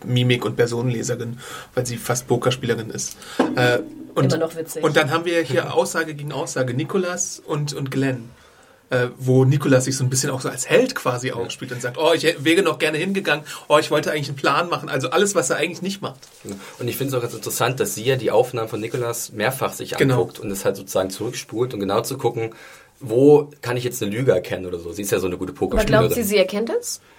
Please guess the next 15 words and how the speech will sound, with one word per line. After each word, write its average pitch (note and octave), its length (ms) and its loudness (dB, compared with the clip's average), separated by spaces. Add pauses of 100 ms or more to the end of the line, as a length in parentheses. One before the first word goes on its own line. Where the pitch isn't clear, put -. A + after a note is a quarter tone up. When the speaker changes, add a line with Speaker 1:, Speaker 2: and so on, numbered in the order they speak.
(320)
Speaker 3:
Ich, - 280 -10 (280)
also G#2 160 -2
ich G2+ 160 -6
glaub, F2+ 200 2
sie B2+ 220 -8 (260)
glaubt G2+ 340 2
Nicholas B2 400 -6
nicht G#2 180 -10
sofort. - 560 -10
Speaker 2:
Mhm. G#2+ 120 -14
Speaker 3:
Also F#2+ 160 -6
ich F2+ 80 -12
denk, G2+ 160 -4
sie G#2 140 -4
hat G2 260 -4